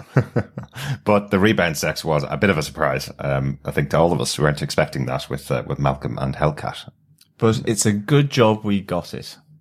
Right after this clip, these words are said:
Speaker 2: Our next bit of feedback comes from Jeff Childs. "They've ramped up the amount of gratuitous sex this season. It feels like filler. Doesn't really advance the story." There certainly is a lot more sex out there in this season.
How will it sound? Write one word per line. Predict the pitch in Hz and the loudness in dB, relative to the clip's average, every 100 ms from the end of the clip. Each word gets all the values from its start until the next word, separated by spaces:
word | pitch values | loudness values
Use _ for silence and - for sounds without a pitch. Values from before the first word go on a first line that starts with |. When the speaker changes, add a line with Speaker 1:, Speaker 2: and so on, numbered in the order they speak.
| _ _ - | _ _ 0
Speaker 2:
Our | 233 226 | 4 4
next | 180 - | 4 0
bit | - 110 | 0 0
of | 104 | 0
feedback | - - 113 104 104 101 101 | -2 0 0 4 4 4 0
comes | - 101 101 95 | 0 4 4 2
from | - 104 98 98 | 2 4 4 4
Jeff | 113 110 - | 2 2 -4
Childs. | - 95 104 101 95 82 - _ _ | 0 4 6 6 2 -2 -12 _ _
"They've | - 104 101 | 0 0 2
ramped | 131 175 165 147 | 2 2 0 -2
up | 104 | 0
the | 113 | 2
amount | 110 127 131 107 | 4 4 4 0
of | 101 | -6
gratuitous | 98 - - 160 156 143 131 | -6 -4 0 2 2 0 0
sex | - 113 - - | 0 0 -2 -6
this | 98 | -6
season. | - 98 95 98 98 - _ | -2 -2 0 -2 -2 -6 _
It | 98 | -6
feels | - 127 135 135 120 | -2 2 4 2 2
like | 113 107 | 2 2
filler. | - - 113 104 85 - _ _ | -2 2 4 4 0 -8 _ _
Doesn't | - 139 139 | -6 -4 0
really | 156 156 156 | 0 0 0
advance | 135 135 135 101 | 2 2 2 0
the | 120 | -4
story." | - - 127 131 104 90 95 - _ _ | -2 2 4 4 0 -4 -10 -20 _ _
There | 120 143 | -2 0
certainly | 147 - 165 196 196 196 185 | 2 2 4 4 4 4 4
is | 190 202 - | 4 2 2
a | 113 | 4
lot | 110 113 127 - | 6 6 6 4
more | 123 120 | 4 4
sex | 113 123 110 - | 2 0 0 2
out | 104 101 | 2 2
there | 107 98 95 | 4 4 4
in | 98 98 | 4 2
this | 95 | 2
season. | - 107 98 98 92 | 0 0 0 -2 -6